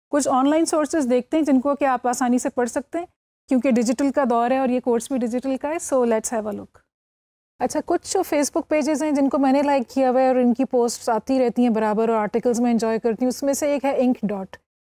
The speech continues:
ये एक मैगज़ीन है जो पब्लिश भी होता है और मतलब अच्छी पब्लिकेशन है, क्वालिटी की है। इसमें आर्टिकल्स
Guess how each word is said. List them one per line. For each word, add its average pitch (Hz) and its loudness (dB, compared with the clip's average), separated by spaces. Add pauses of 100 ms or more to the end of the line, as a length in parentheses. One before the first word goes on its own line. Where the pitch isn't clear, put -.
(120)
ये 254 2
एक 254 -2
मैगज़ीन 262 2
है 330 -2
जो 285 -2
पब्लिश 254 -2
भी 370 2
होता 311 2
है 294 0
और 240 0 (220)
मतलब 233 -2
अच्छी 269 -2
पब्लिकेशन 262 0
है, 254 2
क्वालिटी 240 0
की 254 -2
है। 254 2
इसमें 285 -2
आर्टिकल्स 262 -2